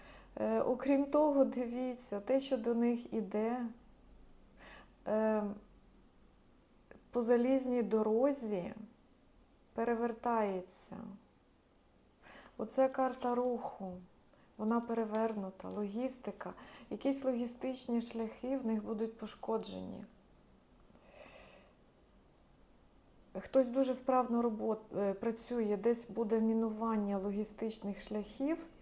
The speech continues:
е, того,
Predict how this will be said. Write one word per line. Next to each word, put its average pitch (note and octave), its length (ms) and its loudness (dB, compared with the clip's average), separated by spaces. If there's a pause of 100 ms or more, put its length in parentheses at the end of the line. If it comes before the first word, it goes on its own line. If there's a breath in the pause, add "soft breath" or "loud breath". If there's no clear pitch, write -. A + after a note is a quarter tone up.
(1600 loud breath)
е, G3+ 380 2 (160)
того, B3+ 720 6